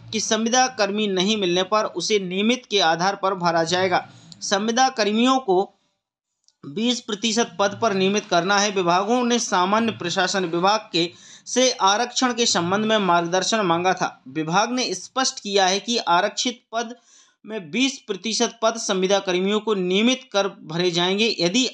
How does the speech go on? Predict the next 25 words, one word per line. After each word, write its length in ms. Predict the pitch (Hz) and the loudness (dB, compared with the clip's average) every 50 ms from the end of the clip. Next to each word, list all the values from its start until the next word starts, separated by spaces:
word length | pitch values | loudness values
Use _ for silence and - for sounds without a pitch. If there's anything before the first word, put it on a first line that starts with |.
| - 151 | 0 2
आरक्षित 500 | 175 175 208 226 226 - - 262 220 190 | 2 2 2 0 0 -2 -2 -2 -2 -4
वर्ग 400 | 147 139 151 185 220 233 220 214 214 | -4 0 0 2 2 0 -2 -4 -2
के 100 | 226 202 | -2 -2
संविदा 380 | 196 196 190 185 185 175 185 175 | -2 -2 -2 -2 0 0 0 0
कर्मी 240 | 165 175 175 180 180 | 0 0 0 0 -2
उपलब्ध 400 | 175 165 175 180 175 165 151 151 | -2 -2 -2 -2 -2 -2 -2 -2
नहीं 280 | 151 151 165 202 226 | 0 0 2 2 4
होते 280 | 233 226 226 226 233 226 | 4 2 2 0 0 -2
हैं 100 | 226 220 | -2 0
तो 100 | 226 220 180 | 0 0 0
उन्हें 260 | 165 175 185 190 190 | 0 0 0 0 -2
सीधी 400 | 185 - - 208 214 220 269 262 | -2 -4 -4 -2 0 0 0 0
भर्ती 340 | 214 202 196 185 - 190 175 | 0 0 -2 -2 -4 -6 -4
के 100 | 170 180 | -4 -2
माध्यम 420 | 165 160 156 156 151 170 165 165 | 0 0 -2 0 -2 -2 -2 -2
से 240 | 160 - 233 269 269 - - - _ - | -2 -2 -2 -2 -2 -6 -12 -20 _ -8
भरा 240 | 190 220 233 226 175 | -4 -2 0 0 0
जाएगा। 400 | 147 156 156 165 165 185 - - - - - _ _ | 0 0 -2 0 0 0 -2 -4 -6 -16 -20 _ _
यहाँ 260 | 208 214 214 233 240 247 | -4 -2 0 0 0 0
पर 140 | 254 262 240 | 0 -2 -2
ध्यान 260 | 185 190 196 196 190 | 0 0 0 0 0
रखिएगा, 540 | 185 180 175 - 226 240 233 196 175 247 240 - - - - | -2 -4 -2 -2 0 2 4 4 2 2 0 -6 -14 -8 -2
जैसे 280 | 165 185 196 - 254 254 | -2 0 0 2 2 2
आपका 340 | 233 220 220 - - 214 - - | 2 2 0 0 0 0 2 2
एससी, 440 | 180 185 185 - - - - 220 220 | 2 0 0 0 -4 -2 0 0 0